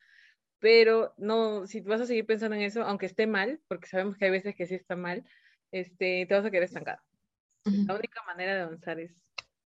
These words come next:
Speaker 1: rescatar lo, lo más que se pueda.
Speaker 2: Sí,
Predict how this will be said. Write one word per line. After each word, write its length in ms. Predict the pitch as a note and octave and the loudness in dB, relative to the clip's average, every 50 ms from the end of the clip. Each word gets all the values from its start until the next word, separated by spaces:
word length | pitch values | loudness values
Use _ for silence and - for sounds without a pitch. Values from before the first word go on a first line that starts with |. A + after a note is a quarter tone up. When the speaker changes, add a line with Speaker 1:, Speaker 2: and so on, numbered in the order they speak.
| _ _ _ - | _ _ _ -18
Speaker 1:
rescatar 560 | F3+ - - - E3+ E3+ - D3+ D3+ D3+ _ _ - | -18 -14 -10 -10 -10 -8 -8 -12 -12 -12 _ _ -14
lo, 640 | F#3 F3+ E3 D#3+ D#3 D#3 D3+ - - - - - - - - | -8 -6 -6 -6 -6 -8 -12 -16 -18 -20 -20 -20 -20 -20 -20
lo 160 | - E3 E3+ D#3+ | -8 -8 -6 -6
más 120 | E3+ F3 | -6 -8
que 100 | F3 E3+ | -10 -12
se 120 | E3+ F3 | -12 -12
pueda. 260 | - - - - - _ _ _ _ _ _ _ _ _ _ _ _ _ _ | -12 -12 -18 -18 -20 _ _ _ _ _ _ _ _ _ _ _ _ _ _
Speaker 2:
Sí, 360 | - - - F#3+ F3+ F#3 - | -14 -10 -8 -8 -10 -10 -16